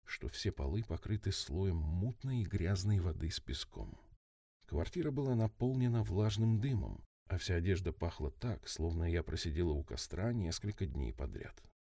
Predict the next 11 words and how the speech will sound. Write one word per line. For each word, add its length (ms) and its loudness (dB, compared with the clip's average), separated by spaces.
Я 120 0
собрала 400 0
самое 320 2
необходимое, 800 0
сложила 460 0
вещи 320 2
в 60 -12
чемоданы 640 -2
и 60 -10
спортивную 560 -2
сумку, 520 -4